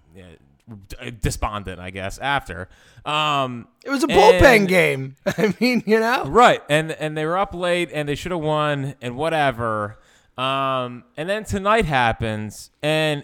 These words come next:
Speaker 1: it's not even that I'm at the mode of, like, "Oh, same old Phillies," like, this whole mirage. It's just, I feel like a special season is being taken away from us for, like,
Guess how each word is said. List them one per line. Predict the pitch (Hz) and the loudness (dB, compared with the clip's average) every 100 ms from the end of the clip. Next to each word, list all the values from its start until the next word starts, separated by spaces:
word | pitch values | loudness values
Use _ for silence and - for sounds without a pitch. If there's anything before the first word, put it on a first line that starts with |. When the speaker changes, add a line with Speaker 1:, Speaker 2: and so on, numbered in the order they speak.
| - | -6
Speaker 1:
it's | 160 - | -6 -2
not | 196 247 | 0 0
even | 247 226 | -4 -4
that | 180 | -2
I'm | 156 143 | -2 -2
at | 139 | -4
the | 135 | -6
mode | 123 123 135 | -4 -4 -4
of, | 131 | -4
like, | 117 117 196 | -2 -2 2
"Oh, | 165 156 151 | 2 2 0
same | 143 147 156 175 | -2 -4 -2 -2
old | 180 | -4
Phillies," | - 202 175 160 147 | -2 -2 0 -4 -4
like, | 123 | -8
this | 127 - | -10 -6
whole | - 160 165 | -2 0 0
mirage. | 160 160 202 196 123 107 - _ _ - - | -2 0 2 4 2 0 -6 _ _ -20 -10
It's | - 180 | -8 -6
just, | 214 190 | -4 -4
I | |
feel | - - 208 262 | -4 -6 -8 -6
like | 233 180 - | -2 -2 -2
a | 147 | -6
special | 127 - - - 185 190 208 190 | -6 -8 -8 0 0 0 -6 -8
season | - 160 135 113 117 107 - | -6 -4 -4 -6 -10 -10 -12
is | 120 110 | -10 -10
being | _ 139 127 110 | _ -6 -6 -10
taken | - 151 151 151 | -4 -2 -2 -6
away | 131 123 113 | -4 -6 -6
from | 113 | -8
us | 110 107 - | -8 -8 -6
for, | 131 | -6
like, | 120 117 120 | -6 -8 -10